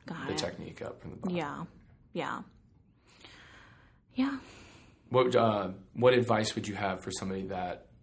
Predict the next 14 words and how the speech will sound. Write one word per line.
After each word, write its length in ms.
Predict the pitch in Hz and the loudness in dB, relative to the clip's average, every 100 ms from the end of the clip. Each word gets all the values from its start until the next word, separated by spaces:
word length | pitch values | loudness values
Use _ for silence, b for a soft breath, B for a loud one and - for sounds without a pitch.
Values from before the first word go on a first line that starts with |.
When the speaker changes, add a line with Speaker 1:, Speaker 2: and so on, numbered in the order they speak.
| - _ _ _ | -20 _ _ _
Speaker 2:
wants 300 | 101 95 - | -8 -8 -8
to 100 | - | -8
try 260 | - 98 98 | -8 -8 -8
burn? 320 | 85 - - - - - - - - b b b b b b 123 | -10 -12 -16 -20 -20 -20 -20 -20 -20 b b b b b b 4
Or 160 | 113 | 4
is 160 | 92 - | 4 -2
scared 300 | - 104 101 | -2 -2 -4
to 80 | 98 | -6
try 180 | 104 | -6
burn, 320 | 92 95 98 104 | -4 -4 -2 -2
or, 220 | 98 98 B B | -4 -8 B B
let's 260 | 104 95 - | -4 -2 -2
say, 200 | 98 95 | -2 -2
has 360 | 101 101 98 | -2 -2 -2